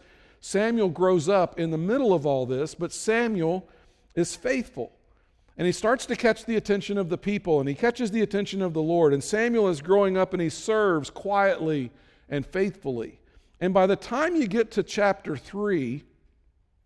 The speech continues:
or by the time you get through chapter three, the reader is primed really to ask the question, "Well, what happens next in the life of Samuel?" And what happens next to Samuel is that he disappears from the text.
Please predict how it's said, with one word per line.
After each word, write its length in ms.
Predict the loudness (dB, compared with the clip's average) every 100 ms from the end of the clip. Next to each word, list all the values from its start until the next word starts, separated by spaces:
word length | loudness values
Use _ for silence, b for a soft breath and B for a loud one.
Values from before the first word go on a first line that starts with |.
| _ _ _
or 80 | 0
by 120 | 2
the 80 | 0
time 240 | -2 -2 -2
you 40 |
get 200 | -4 -6
through 220 | -4 -4
chapter 380 | -2 -4 -4 -10
three, 440 | -10 -4 -4 -4 b b b b b 0
the 120 | 2
reader 400 | 4 2 6 6
is 100 | 4
primed 460 | 0 2 2 2
really 240 | 2 4 4
to 200 | 2 0
ask 240 | 0 -2
the 80 | -8
question, 500 | -2 -2 0 -6 -8 b b
"Well, 140 | -2 2
what 180 | 2
happens 460 | 2 0 0 -4 -4
next 400 | -2 -2 -4 -6
in 140 | -4
the 80 | -2
life 320 | 0 0 -2
of 120 | -4 -6
Samuel?" 540 | -6 -6 -6 -8 -12 _ _ _ _ _ _ _ _ _ -6
And 160 | 0 2
what 100 | 2
happens 460 | 2 0 0 -2 -2
next 440 | 0 0 -2 -8
to 100 | -8
Samuel 720 | -4 -2 0 0 -2 -4 -6 b b b b b
is 180 | -2 0
that 160 | -4
he 160 | 0 0
disappears 800 | 2 0 0 -2 0 2 2 0
from 220 | -4 -2
the 80 | -4
text. 640 | -4 -6 -6 -14 -18 -20